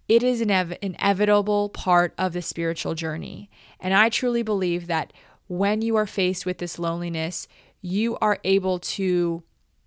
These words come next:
find that internal strength and know who the fuck you are and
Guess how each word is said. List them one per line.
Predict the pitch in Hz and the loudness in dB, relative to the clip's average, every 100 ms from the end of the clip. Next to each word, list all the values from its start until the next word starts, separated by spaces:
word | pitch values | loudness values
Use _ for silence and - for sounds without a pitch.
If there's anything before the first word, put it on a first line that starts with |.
| _ _ _ _ _ _ _ - | _ _ _ _ _ _ _ -20
find | - - 196 202 220 220 | -16 -6 0 2 0 0
that | 202 180 | 2 2
internal | 175 - 190 180 | -2 -4 -4 -2
strength | 185 - - 175 220 - _ - _ _ _ _ _ _ | -4 -6 -4 -4 -4 -8 _ -20 _ _ _ _ _ _
and | 202 190 185 185 185 - _ _ - | -2 0 2 0 -4 -10 _ _ -6
know | 185 220 285 | 0 2 4
who | 294 | 2
the | 202 | 2
fuck | - - - | -2 -6 -4
you | 165 | -4
are | 165 71 90 240 _ _ _ _ _ - | -2 -2 -4 -6 _ _ _ _ _ -2
and | 208 196 190 185 185 | 2 4 2 0 -4